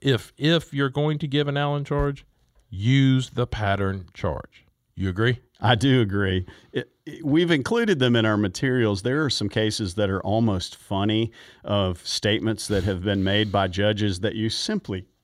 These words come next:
Speaker 2: should not make before giving a,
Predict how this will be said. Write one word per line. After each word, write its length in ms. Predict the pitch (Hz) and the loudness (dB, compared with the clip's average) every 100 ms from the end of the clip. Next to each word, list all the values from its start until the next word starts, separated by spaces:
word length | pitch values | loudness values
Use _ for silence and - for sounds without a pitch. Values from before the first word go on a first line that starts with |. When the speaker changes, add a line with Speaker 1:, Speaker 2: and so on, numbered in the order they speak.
| _ _ | _ _
Speaker 2:
should 420 | - - 127 107 | -10 -4 -4 -2
not 280 | 113 113 - | 0 0 -2
make 400 | 98 98 107 - | -4 -2 -4 -6
before 360 | 95 - 104 104 | -8 -4 -2 0
giving 500 | 92 104 107 101 101 - | 0 0 2 2 0 -2
a, 400 | 95 92 90 90 | -2 0 -2 -4